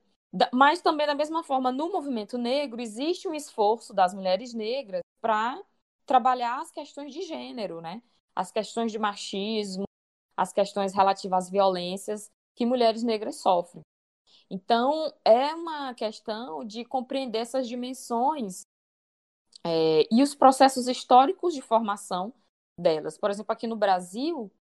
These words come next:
né, existe, existe um crivo,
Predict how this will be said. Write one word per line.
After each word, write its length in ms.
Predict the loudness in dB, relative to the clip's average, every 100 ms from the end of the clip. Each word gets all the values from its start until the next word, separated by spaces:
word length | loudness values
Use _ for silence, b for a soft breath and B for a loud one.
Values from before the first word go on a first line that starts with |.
| _ _ _ _ _ -16
né, 800 | -12 -8 -8 -8 -8 -6 -6 -6 -6 -8
existe, 380 | -6 -6 -6 -6
existe 480 | -6 -4 -6 -4
um 160 | -4 -2
crivo, 400 | 0 0 -2 -2